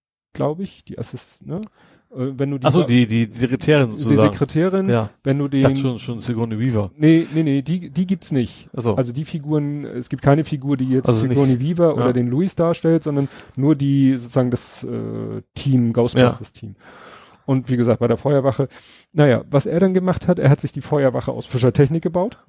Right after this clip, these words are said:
Speaker 2: Mhm.
Speaker 1: Ne, da ist er ja
Speaker 2: Mhm.
Speaker 1: Fuchs, dann, ne, aus Fischertechnik die Feuerwache gebaut.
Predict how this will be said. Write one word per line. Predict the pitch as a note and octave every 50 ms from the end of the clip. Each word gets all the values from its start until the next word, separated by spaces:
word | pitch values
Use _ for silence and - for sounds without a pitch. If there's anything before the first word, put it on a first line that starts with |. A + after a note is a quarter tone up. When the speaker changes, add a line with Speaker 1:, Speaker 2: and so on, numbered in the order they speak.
| -
Speaker 2:
Mhm. | C3 G#2+ - F#3 G#3 - _ _
Speaker 1:
Ne, | - C#3 G#3+ A3+
da | - B2+ A#2+
ist | A#2+ B2 B2
er | B2+
ja | B2 A#2+
Speaker 2:
Mhm. | C#3
Speaker 1:
Fuchs, | A#2+ - D#3 - - -
dann, | - A#2 A#2 A#2+ A#2+ C3 -
ne, | C3 F#3+ G#3+ - _ - - - - - - - - A#2+
aus | A2+ - -
Fischertechnik | - D#3 D#3+ D#3+ - D#3+ D3 A#2+ D3 C3+
die | - B2+
Feuerwache | - - C3 D3 E3+ E3 F3 - - F3
gebaut. | E3+ F3+ D#3+ F3 F3 F3+ G#3 G#3